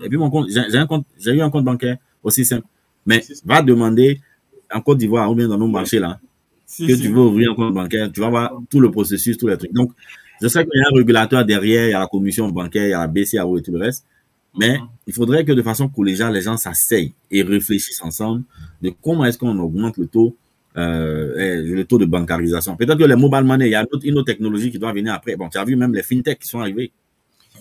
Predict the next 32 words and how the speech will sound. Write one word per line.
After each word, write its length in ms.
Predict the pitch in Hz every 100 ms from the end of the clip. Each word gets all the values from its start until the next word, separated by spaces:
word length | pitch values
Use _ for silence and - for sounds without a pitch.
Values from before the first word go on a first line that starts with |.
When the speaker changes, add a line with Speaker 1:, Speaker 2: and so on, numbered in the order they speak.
| - _ _
Speaker 2:
Mais, 100 | 175
mais 60 | 175
Speaker 1:
Voilà. 200 | 156 151
Speaker 2:
aujourd'hui, 320 | 156 175 220
aujourd'hui, 300 | 175 175 208
il 40 | 175
y 20 |
a, 20 |
Speaker 1:
Ils 20 |
sont 100 | 127
Speaker 2:
il 60 | 123
y 20 |
a 40 |
Speaker 1:
arrivés, 180 | 104 117
Speaker 2:
deux 60 | 120
Speaker 1:
euh, 220 | 95 90
Speaker 2:
choses, 280 | 82 175 170 -
tu 80 | -
vois, 120 | 156
non, 180 | 160 139 -
il 60 |
y 40 | 139
a, 100 | 143
il 20 |
y 40 |
a 60 | 147
deux 120 | 170
choses 220 | - 214
qui 100 | -
peuvent 200 | - 151
être 120 | 156
intéressantes. 720 | 120 113 113 107 113 180 254